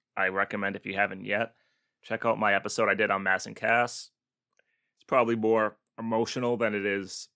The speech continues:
cerebral, but, um, there'll be some interesting information in there nonetheless. And so, as always,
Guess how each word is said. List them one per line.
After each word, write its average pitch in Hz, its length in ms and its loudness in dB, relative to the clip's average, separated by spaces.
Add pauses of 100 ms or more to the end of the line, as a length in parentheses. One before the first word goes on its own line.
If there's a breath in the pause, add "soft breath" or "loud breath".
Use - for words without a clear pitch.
cerebral, 151 560 -2
but, 110 340 0
um, 101 460 -6 (340)
there'll 107 220 -4
be 113 160 -2
some 98 560 -6
interesting 110 320 -4
information 98 580 -4
in 92 140 -10
there 90 280 -4 (320)
nonetheless. 90 520 -10 (880)
And 101 140 -14
so, 95 220 -2
as 95 180 -6
always, 123 480 2